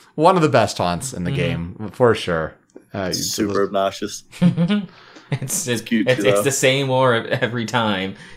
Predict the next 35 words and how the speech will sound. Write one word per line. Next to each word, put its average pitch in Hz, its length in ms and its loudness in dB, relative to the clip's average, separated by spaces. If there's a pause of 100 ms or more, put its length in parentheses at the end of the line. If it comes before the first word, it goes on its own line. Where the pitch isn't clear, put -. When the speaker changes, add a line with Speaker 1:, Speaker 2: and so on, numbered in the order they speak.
Speaker 2:
Pika, 349 300 2
Pika, 262 800 0 (100)
hi. 359 680 -2
Speaker 3:
I - 440 -8
thought 135 100 6
he 147 40 6
was 175 140 2
gonna 160 200 4
do 143 160 6
a 123 60 4
weird 123 380 6
counter 113 360 4
on 113 200 4
Game 101 240 -2
and 104 100 -6
Watch 110 340 2
when 107 80 -2
he's 101 220 -4
charging 101 360 2
the 98 100 -2
forward 98 280 -2
smash, 113 540 0
and 107 100 -4
then 117 140 6
he's 113 120 6
Speaker 1:
Oh, - 40 0
Speaker 3:
like, 92 120 2
Speaker 1:
yeah. 104 80 2
Speaker 3:
"No, 139 120 8
I 151 80 8
got 147 220 6
this 127 140 0
item," 120 360 4
and 104 80 -4
I'm 104 80 -8